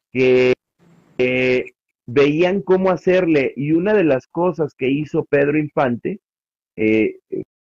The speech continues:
fue copiarle las canciones que, enseguida, canciones que sacaba mi papá, que se hacían éxito en, de la noche a la mañana,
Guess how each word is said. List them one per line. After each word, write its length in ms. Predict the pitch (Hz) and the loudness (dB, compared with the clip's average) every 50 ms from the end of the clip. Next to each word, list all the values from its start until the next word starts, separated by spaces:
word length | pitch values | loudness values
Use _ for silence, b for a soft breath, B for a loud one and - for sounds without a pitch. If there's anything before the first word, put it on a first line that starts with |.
| _ _ _ _ _ _ - - | _ _ _ _ _ _ -14 -2
fue 180 | - 131 131 - | 0 0 0 4
copiarle 600 | - 160 147 151 160 160 156 156 160 160 165 160 | 4 4 4 6 8 8 8 8 8 6 4 4
las 220 | 151 135 123 - - | 4 2 2 0 -4
canciones 640 | 131 123 120 120 - - 147 143 151 160 156 156 | -4 -2 -2 -2 -4 -4 -2 -2 0 -2 -4 -6
que, 140 | _ - - - | _ -16 -10 -6
enseguida, 520 | 120 127 127 147 139 143 180 196 208 - - - | -6 -4 -2 -2 2 4 6 6 6 4 0 -2
canciones 600 | - 147 139 143 143 - - 190 202 214 233 214 | 0 0 0 0 0 0 0 0 2 2 0 0
que 120 | - - 170 | -2 -8 -8
sacaba 460 | - 165 139 - - 156 156 170 170 | -4 -4 -6 -2 0 0 2 2 2
mi 140 | 180 165 147 | 2 0 0
papá, 460 | - 123 113 - 139 139 170 277 - _ _ _ _ _ _ _ _ _ _ _ _ - | 0 -2 -2 0 0 -2 -2 -2 -6 _ _ _ _ _ _ _ _ _ _ _ _ -4
que 160 | - 117 113 | -2 -2 -2
se 140 | - - 127 | 0 0 0
hacían 260 | 113 - - 156 156 - _ _ _ _ _ _ _ _ _ - | 0 0 0 0 0 0 _ _ _ _ _ _ _ _ _ -2
éxito 1080 | 156 160 156 151 151 151 - 170 156 - - 151 135 127 120 113 110 107 107 107 107 107 | 0 2 2 2 2 0 -2 -6 -6 -2 2 2 4 4 4 4 4 4 2 2 2 0
en, 640 | 107 107 107 107 104 104 104 101 101 101 98 95 | 0 -2 -4 -4 -4 -4 -4 -4 -6 -6 -8 -4
de 100 | 92 110 | 0 0
la 140 | 104 107 110 | 2 2 2
noche 240 | 120 139 147 - 160 | 2 0 0 0 0
a 40 | 139 | 2
la 100 | 123 113 | 2 0
mañana, 480 | 110 110 113 117 120 120 139 175 254 | 0 0 0 0 0 0 -2 -4 -4